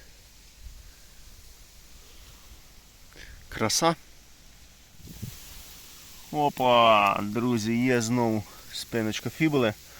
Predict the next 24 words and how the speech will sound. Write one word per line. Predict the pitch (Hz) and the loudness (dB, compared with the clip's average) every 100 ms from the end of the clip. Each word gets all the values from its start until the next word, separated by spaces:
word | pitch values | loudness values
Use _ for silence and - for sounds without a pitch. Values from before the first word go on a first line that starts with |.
| - - | -14 -2
Ну, | 127 | 2
перед | 131 113 | 2 2
тим | 123 | 0
була | 117 117 | 0 0
ціленька | - 147 156 123 | 0 0 2 0
фібула, | 110 101 98 - | -2 -6 -4 -2
а | 107 117 | -2 -2
це | 101 | -2
випала | 104 98 101 | -4 -4 -6
спиночка. | - 101 95 - 98 - - - - - - - - 117 | -6 -8 -6 -8 -12 -16 -20 -20 -20 -20 -20 -20 -14 -6
Бронзова. | 117 123 123 113 107 113 | -2 2 4 2 0 -2
Така | 170 - 156 | -2 2 4
вона, | 110 107 | 4 0
звісно, | 107 107 - 104 | -2 -4 -4 -6
підуставша, | 113 110 - 147 175 - | -8 -8 0 2 2 -2
но... | 110 117 131 156 165 190 - - - - - - - - - - - | -4 -2 -2 -2 -2 -4 -8 -20 -20 -20 -20 -20 -20 -20 -20 -20 -20
Це | - - 110 | -14 -2 0
Рим, | 135 175 180 117 - - - | 2 2 2 2 -6 -20 -12
це | - 110 | 0 0
Рим, | 143 160 160 | 4 2 2
друзі. | 123 113 95 92 - | 0 -2 -2 -8 -4
Антика, | 117 120 127 104 - 95 | 0 2 0 -6 -8 -8
супер. | - - 104 95 120 - - - - - - - - - - - - - - - - - | -8 -10 -10 -6 -6 -6 -20 -20 -20 -20 -20 -20 -20 -20 -20 -20 -20 -20 -20 -20 -20 -10
Ліпнини. | 104 - 139 135 98 | -8 -4 0 0 0